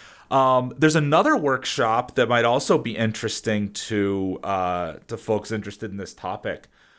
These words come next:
The Normalize workshop on normative values in designing and evaluating recommender systems, which is looking at these questions of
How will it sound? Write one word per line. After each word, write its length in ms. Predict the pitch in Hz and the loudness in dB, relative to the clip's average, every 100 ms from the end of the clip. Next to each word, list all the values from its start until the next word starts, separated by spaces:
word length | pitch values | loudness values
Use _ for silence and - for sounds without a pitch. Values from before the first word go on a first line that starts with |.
| _ - | _ 0
The 80 | 131 | 2
Normalize 840 | 123 135 185 190 143 120 104 90 | 4 4 4 2 2 2 2 -2
workshop 760 | 85 85 - - 95 104 117 - - | -4 -4 -4 -4 0 0 -2 -10 -4
on 680 | 110 110 110 107 107 107 - - | 0 2 4 2 0 -4 -8 -8
normative 800 | 107 104 123 160 165 156 147 | -4 0 2 2 2 0 0
values 800 | 123 110 117 135 123 101 87 85 | 0 2 4 4 2 0 -2 -6
in 160 | - 101 | -6 -8
designing 640 | 92 104 101 104 101 98 | -6 -2 0 0 -2 -2
and 80 | 98 | -4
evaluating 640 | 95 90 90 90 90 87 | -2 0 0 0 -2 -2
recommender 520 | 85 85 85 87 87 87 | -4 -6 -8 -8 -8 -8
systems, 600 | - - - - - - _ _ _ _ - | -12 -16 -18 -20 -20 -20 _ _ _ _ -2
which 200 | 107 104 | 0 0
is 160 | 104 98 | -2 0
looking 400 | 113 110 110 107 | 0 0 -2 -2
at 140 | 101 | -4
these 200 | 101 - | -6 -8
questions 640 | - 107 92 - 101 95 - | -2 -2 -2 -4 -6 -6 -6
of 600 | 98 95 92 90 92 | 0 2 2 -2 -6